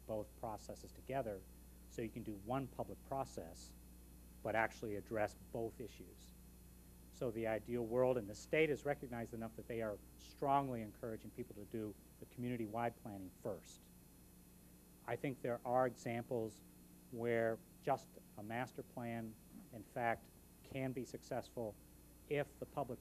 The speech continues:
process that's done for that master plan looks at the bigger picture issues and tries to sort out in a very cursory way whether other areas of the community can meet it without investing a lot of energy and time in that.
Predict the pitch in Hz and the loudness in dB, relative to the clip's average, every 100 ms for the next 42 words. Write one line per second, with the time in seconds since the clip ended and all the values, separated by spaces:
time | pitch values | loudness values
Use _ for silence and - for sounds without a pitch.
0 | - 151 156 - 113 - - - 131 117 | 0 2 2 2 -2 -2 -10 -4 -2 -2
1 | 113 101 120 131 - 117 - 123 _ _ | -4 -2 2 2 0 -8 -4 -6 _ _
2 | _ - - - 123 - 123 107 - 135 | _ -20 -16 -6 -4 -2 -4 -4 -2 2
3 | 113 110 - 135 - 123 120 - 117 107 | 2 0 -6 -8 -8 -6 -6 -2 -4 -4
4 | 104 - 123 117 110 - - 135 117 113 | -8 -8 -4 -2 -4 -8 -8 0 2 4
5 | 113 - - - 120 110 107 - 170 165 | 2 0 -12 -10 -4 -2 -2 -4 -4 -2
6 | - 110 95 101 95 95 92 - - - | -2 -4 -4 -2 -2 -2 -4 -8 -16 -16
7 | - - 120 123 113 135 131 120 120 117 | -16 -4 2 4 4 4 4 4 2 2
8 | 107 - - 107 104 98 - 95 101 92 | 0 -4 -10 -6 -6 -6 -8 -6 -6 -6
9 | - - - - - 113 110 110 104 110 | -10 -16 -18 -16 -6 0 2 0 -2 -6
10 | - 101 95 95 98 104 101 90 90 - | -6 -8 -8 -6 -6 -4 -4 -6 -10 -12
11 | 101 95 87 87 82 | -10 -10 -10 -12 -14